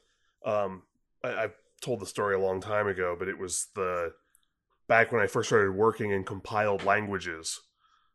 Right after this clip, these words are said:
I was working in a language where if you missed a semicolon line ending,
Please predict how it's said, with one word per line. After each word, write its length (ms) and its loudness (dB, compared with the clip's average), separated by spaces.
I 60 -2
was 120 -2
working 300 -4
in 100 2
a 80 2
language 600 0
where 500 2
if 180 -4
you 120 -4
missed 500 2
a 100 -8
semicolon 760 2
line 380 2
ending, 560 -8